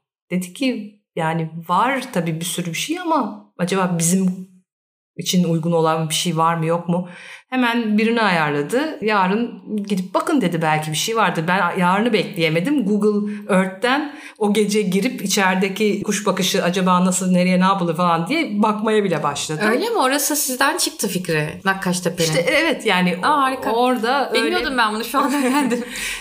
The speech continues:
Speaker 1: Evet ve ertesi sabah işte biriyle buluştuk, şirketten, holdingden biriyle gezdik ve dedim ki, "Tamamdır yani bu."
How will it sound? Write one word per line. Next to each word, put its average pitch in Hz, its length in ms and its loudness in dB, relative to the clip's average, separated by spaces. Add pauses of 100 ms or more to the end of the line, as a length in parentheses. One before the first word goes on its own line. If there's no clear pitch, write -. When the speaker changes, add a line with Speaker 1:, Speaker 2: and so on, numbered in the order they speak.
(120)
Speaker 1:
Evet 226 480 2
ve 339 340 0
ertesi 294 380 0
sabah 208 240 2
işte 208 240 -2
biriyle 196 600 0
buluştuk, 208 480 0
şirketten, 175 720 -2
holdingden 170 680 0
biriyle 180 600 0 (140)
gezdik 226 680 0
ve 160 100 -2
dedim 196 260 0
ki, - 140 -10
"Tamamdır 180 460 0
yani 123 340 -6
bu." 147 200 -14